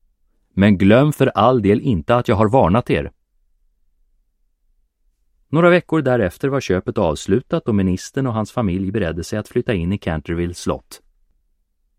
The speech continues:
Missus Otis hade i sin ungdom som Miss Lucretia R Tappan från West fifty-three Street firat som en av New Yorks skönheter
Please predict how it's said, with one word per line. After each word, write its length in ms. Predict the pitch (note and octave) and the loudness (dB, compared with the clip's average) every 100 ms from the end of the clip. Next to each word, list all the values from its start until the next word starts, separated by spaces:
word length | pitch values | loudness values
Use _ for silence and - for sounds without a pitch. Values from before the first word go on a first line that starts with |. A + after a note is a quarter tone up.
| _ _ _ | _ _ _
Missus 480 | E3 G3+ - G3 - | 4 4 4 0 2
Otis 640 | G#2+ F2 - E2+ C#2+ - | 4 4 2 -4 -6 -4
hade 260 | - A#2 A#2+ | -4 -2 -2
i 80 | B2 | -4
sin 300 | - B2+ - | -2 -4 -2
ungdom 520 | D#3+ F2+ D#2 A2+ A2+ | -2 -2 -2 -2 -2
som 220 | - A2 | -2 0
Miss 220 | A#2+ C3 - | 0 -2 0
Lucretia 840 | A2 B2+ - D#3+ E3 - D#3+ D#3 - | 2 2 0 0 -2 -2 -2 -2 2
R 240 | B2 C3+ - | 2 2 0
Tappan 600 | - D3+ - D2+ C2 C#2 _ - | -4 -4 -4 -6 -6 -12 _ -4
från 280 | F2 E2 | -4 0
West 300 | A2+ D3+ - | -2 -2 -8
fifty-three 600 | - - - C3+ - B2 B2 | -6 -6 -4 -8 -2 0 0
Street 600 | - C3 E2 C2+ - - _ _ _ - | -2 0 0 -4 -16 -20 _ _ _ -8
firat 420 | C#3+ A#2 G2+ B2 | -2 0 0 -2
som 180 | - B2 | -4 -2
en 100 | A#2 | -2
av 140 | A2+ | 0
New 120 | C3 | 0
Yorks 360 | A2+ G#2+ B2 - | 2 2 0 -8
skönheter 800 | - D#3 D#2+ F2 C#3+ - C2 - | -2 0 0 -2 -6 -8 -10 -12